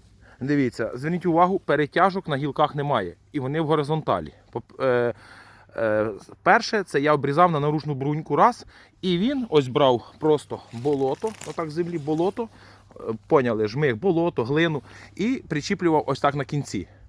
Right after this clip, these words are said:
Е, такий груз був. Вона так нагнулася донизу, і під дією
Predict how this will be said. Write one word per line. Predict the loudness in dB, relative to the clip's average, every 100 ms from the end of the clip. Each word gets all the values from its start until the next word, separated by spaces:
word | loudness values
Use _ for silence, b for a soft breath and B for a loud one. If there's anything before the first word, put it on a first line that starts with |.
| -20 -20 -20 -12 -4
Е, | 0 0 0 -2
такий | -4 -2 0
груз | 0 0 -2 -4 -12
був. | -10 -10 -10 B B B
Вона | 0 4 4
так | 2
нагнулася | 4 4 4 -2 -2 0 -2 0 0
донизу, | 2 2 2 0 -8 B B B B B
і | -2 2 2 0
під | -2 0
дією | 0 0 2 4 4 4